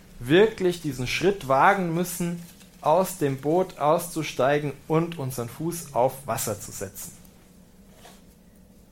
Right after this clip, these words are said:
Wenn ich Sie jetzt fragen würde,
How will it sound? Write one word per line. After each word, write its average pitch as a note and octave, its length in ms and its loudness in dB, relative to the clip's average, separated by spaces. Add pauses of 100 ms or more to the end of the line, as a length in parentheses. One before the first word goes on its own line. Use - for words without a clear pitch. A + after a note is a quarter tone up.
(1040)
Wenn C3+ 120 2
ich D3+ 120 0
Sie D#3+ 100 2
jetzt D3+ 160 0
fragen F3 400 6
würde, G3 440 4